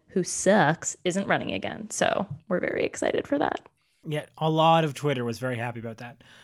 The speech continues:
Speaker 2: Um, all right, so last thing we're gonna do before the end of our show, which is the, this is the last show of the year,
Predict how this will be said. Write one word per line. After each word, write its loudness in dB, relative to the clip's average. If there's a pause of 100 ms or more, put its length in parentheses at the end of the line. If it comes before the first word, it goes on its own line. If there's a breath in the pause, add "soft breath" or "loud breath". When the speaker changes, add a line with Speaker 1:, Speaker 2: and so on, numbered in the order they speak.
(320 loud breath)
Speaker 2:
Um, -4 (180)
all 2
right, 2 (120)
so 0 (320)
last -2
thing -2
we're -2
gonna -2
do 0
before 0
the -4
end 2
of -2
our 2
show, 2
which -8
is -4
the, -4
this -4
is -8
the -2
last 2
show 0
of 0
the -6
year, -4